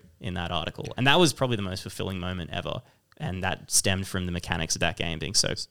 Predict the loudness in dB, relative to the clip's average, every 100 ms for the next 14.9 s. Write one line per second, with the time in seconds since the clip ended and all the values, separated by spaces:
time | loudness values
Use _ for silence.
0 | _ 0 6 6 8 6 6 4 2 8
1 | 10 10 8 4 4 6 4 2 2 4
2 | 6 4 4 2 4 2 0 -2 0 0
3 | 0 2 2 2 4 2 4 0 -2 0
4 | 0 0 -2 _ -20 -20 -20 -20 -20 _
5 | _ _ _ -4 2 6 8 8 10 8
6 | 6 2 2 2 6 6 8 6 4 0
7 | -6 2 6 6 6 2 -2 _ _ 0
8 | 6 8 8 6 4 4 4 4 4 4
9 | 4 4 4 2 0 0 0 -6 _ _
10 | _ _ _ _ _ _ _ _ _ _
11 | _ _ _ _ _ -8 2 8 8 6
12 | -4 -14 _ _ _ -20 0 2 4 2
13 | 4 4 4 2 2 4 4 4 4 6
14 | 8 8 6 4 2 0 0 0